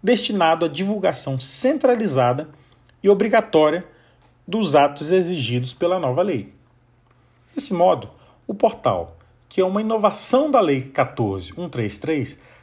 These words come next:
vai conter informações valiosas à administração,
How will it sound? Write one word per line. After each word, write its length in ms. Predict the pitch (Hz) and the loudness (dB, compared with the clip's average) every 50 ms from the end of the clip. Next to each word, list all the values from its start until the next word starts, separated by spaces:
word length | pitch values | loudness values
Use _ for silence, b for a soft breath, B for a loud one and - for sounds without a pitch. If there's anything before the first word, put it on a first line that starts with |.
| b _ | b _
vai 140 | - 214 214 | 0 0 2
conter 340 | - 233 220 208 - 208 208 | 0 -4 -4 -2 0 0 0
informações 640 | 226 208 - 220 208 202 185 147 - 180 170 160 | -2 -2 -2 0 0 0 -2 -2 -4 -8 -8 -4
valiosas 800 | 151 175 196 220 233 247 226 170 160 170 180 190 175 180 165 160 | -2 -2 -2 0 0 2 4 6 6 6 6 4 2 0 -2 -2
à 20 | |
administração, 840 | 165 147 143 151 151 135 - - 160 151 - - - 113 113 127 | -2 -2 -4 -8 -10 -12 -10 -8 -8 -8 -8 -8 -10 -8 -8 -8